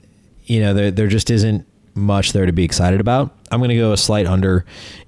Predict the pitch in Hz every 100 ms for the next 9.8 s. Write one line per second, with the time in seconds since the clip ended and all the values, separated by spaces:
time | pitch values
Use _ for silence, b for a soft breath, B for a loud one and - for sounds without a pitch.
0 | - 139 147 127 117 110 - 101 85 90
1 | 78 90 85 101 92 92 - 113 110 98
2 | 98 87 - 90 85 - 90 85 82 87
3 | 85 82 80 - - 98 92 85 85 82
4 | 82 - B B B B - 95 87 87
5 | 85 82 78 - - - - - _ _
6 | _ _ 98 95 92 90 90 87 87 82
7 | 87 92 98 101 98 92 90 92 95 90
8 | 90 92 90 87 92 - 95 - 90 90
9 | 85 92 104 117 120 95 87